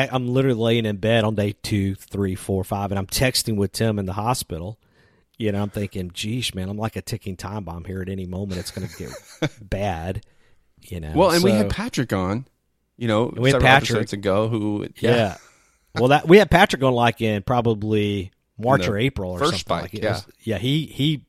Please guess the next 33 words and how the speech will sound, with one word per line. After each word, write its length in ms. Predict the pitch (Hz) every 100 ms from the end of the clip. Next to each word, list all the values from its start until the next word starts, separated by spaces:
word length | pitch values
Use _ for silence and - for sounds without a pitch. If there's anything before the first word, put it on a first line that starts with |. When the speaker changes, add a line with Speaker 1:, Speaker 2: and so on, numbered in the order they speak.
| _
Speaker 1:
he 200 | - 139
got 180 | 147 127
it 40 |
right. 300 | 104 107 98 -
He 120 | -
got 140 | 131 104
it 60 | -
early 300 | 110 117 95
'cause 320 | 104 95 - _ _ _ _
he's 200 | - 113
in 80 | 117
New 80 | 101
York 260 | 92 101 -
City 320 | - 107 101
and 80 | 101
he 100 | 104
was 300 | 95 92 - _ _ _ _ _ _ _ _ _
out 160 | 110 104
there 100 | 98
serving 420 | - 107 98 95
and 80 | 90
helping 280 | 117 127 98
people, 260 | 90 87
and 80 | 92
he 60 | 107
ended 160 | 92 82
up 60 |
getting 300 | 85 107 90
it, 140 | 90 -
you 100 | 92
know. 160 | 92
So, 420 | 92 - 113 101 - _ _ _ _ -
um, 480 | 98 95 90 87